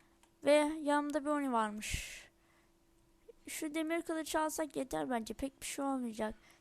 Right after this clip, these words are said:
See in your head. Çakıl, verimlilik beş, servet üç, dost, ganimet üç ve demir kask. Demir kaskı takalım. Dost.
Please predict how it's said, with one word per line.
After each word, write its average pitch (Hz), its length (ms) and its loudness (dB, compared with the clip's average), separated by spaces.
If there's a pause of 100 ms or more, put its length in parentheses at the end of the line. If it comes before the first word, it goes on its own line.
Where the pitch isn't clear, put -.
See 254 300 -4
in 262 320 -4 (160)
your 254 200 -4
head. 240 340 -8 (1040)
Çakıl, 277 500 0 (420)
verimlilik 254 640 -2
beş, 254 200 0
servet 247 480 0
üç, - 300 -8 (280)
dost, 247 440 0 (1160)
ganimet 247 440 0
üç 277 220 -8
ve 254 180 0
demir 240 240 -2
kask. - 440 -6 (280)
Demir 311 260 0
kaskı 330 380 -2
takalım. 302 500 2 (1300)
Dost. 277 440 0